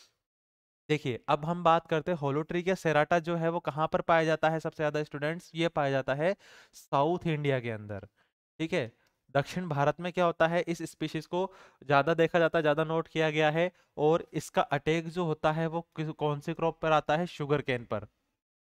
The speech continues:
तो आपसे ये भी एक प्रश्न पूछा जा सकता है कि जो होलोट्रिकिया सेराटा है वो कौन सी क्रॉप पे सबसे ज़्यादा देखा जाता है, तो शुगर केन पे देखा जाता है। और साउथ इंडिया में क्या होता है, इसका अटैक आता है।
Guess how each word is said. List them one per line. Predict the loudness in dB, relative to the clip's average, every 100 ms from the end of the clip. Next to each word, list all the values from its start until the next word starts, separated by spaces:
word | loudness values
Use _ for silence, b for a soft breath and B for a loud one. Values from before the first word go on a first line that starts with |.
| _ _
तो | 0
आपसे | 2 2 0
ये | -4 0 -2
भी | 0 0
एक | 0 -2
प्रश्न | -6 -4
पूछा | -4 -4 0 2
जा | 2
सकता | 0 -2 0
है | 0 0
कि | -2
जो | -2 -4 B B B
होलोट्रिकिया | 2 2 0 -2 0 -2
सेराटा | 0 2 4 4 4
है | 2
वो | 0 0
कौन | 0 0 -2
सी | -4
क्रॉप | -2 -2 -2
पे |
सबसे | -4 -2
ज़्यादा | 0 2
देखा | 0 0
जाता | 0 -2
है, |
तो | -6
शुगर | -8 -4 -2
केन | -2 -4
पे | -2
देखा | -2 0
जाता | 0 2 0
है। | 0
और | -2 -4
साउथ | -2 -4 -2
इंडिया | -4 -4
में | -2
क्या | -4
होता | -4
है, |
इसका | -4 -4
अटैक | -4 -4 -2
आता | 0 0
है। | 0 0